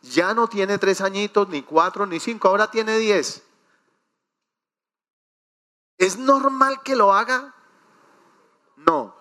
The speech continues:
¿Pero puede suceder? Sí. ¿Quiere decir que no ha avanzado en su crecimiento?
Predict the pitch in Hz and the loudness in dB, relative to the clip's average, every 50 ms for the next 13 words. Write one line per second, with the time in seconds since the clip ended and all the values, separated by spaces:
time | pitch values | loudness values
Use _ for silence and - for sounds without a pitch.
0 | _ _ _ - 233 208 196 190 - - 254 277 294 294 285 269 269 - 208 185 | _ _ _ 2 4 4 2 0 2 2 2 2 2 0 -4 -4 -2 0 2 2
1 | 196 240 277 269 - - - _ _ _ _ _ - - _ - - - - - | 4 4 2 0 -2 -10 -20 _ _ _ _ _ -20 -20 _ -20 -18 -14 -8 -2
2 | - 180 196 175 135 104 - _ _ _ _ _ _ _ _ _ _ _ _ _ | 0 2 2 0 0 -6 -14 _ _ _ _ _ _ _ _ _ _ _ _ _
3 | _ _ _ _ _ _ _ _ _ _ _ _ _ _ _ _ _ _ _ - | _ _ _ _ _ _ _ _ _ _ _ _ _ _ _ _ _ _ _ 2
4 | 254 269 285 302 302 277 240 - 254 262 226 - 269 254 233 240 247 262 277 294 | 2 4 4 6 4 4 4 2 -2 -6 -4 0 0 0 2 4 4 4 4 4
5 | 294 294 285 - 285 285 294 294 285 269 277 - 240 226 226 220 220 220 247 269 | 2 0 -2 0 0 0 0 0 -4 -6 -2 0 0 0 0 -2 -4 -2 -2 -2
6 | 269 262 - 285 285 285 - | 0 2 2 2 2 0 -6